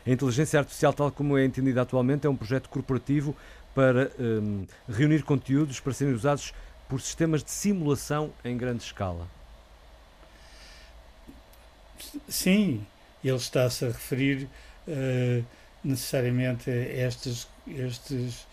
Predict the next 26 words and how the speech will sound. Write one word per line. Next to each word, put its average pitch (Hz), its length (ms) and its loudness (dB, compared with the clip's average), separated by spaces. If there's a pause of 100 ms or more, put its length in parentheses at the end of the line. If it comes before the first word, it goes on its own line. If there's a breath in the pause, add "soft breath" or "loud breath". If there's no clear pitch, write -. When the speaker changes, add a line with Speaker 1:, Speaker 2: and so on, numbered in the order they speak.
(460 loud breath)
Speaker 2:
large 135 520 2
language 127 680 2
models, 131 520 6
não 123 100 0
é? 120 100 0
Que - 120 -10
surgiram 123 520 0
agora 117 420 2 (380 loud breath)
em 117 140 -2
grandes, 113 440 -2
em 127 180 -8
grande 110 300 -8
escala. 131 500 0 (1300 loud breath)
A 139 80 0
inteligência 143 560 2
artificial 143 360 0
tem 151 220 2
algo, 131 400 4 (360 loud breath)
tem 175 120 2
duas 185 240 2
componentes. 131 680 -2
Tem 156 120 0
uma 151 160 2
componente 139 500 0
de - 60 -10
ciência 151 720 0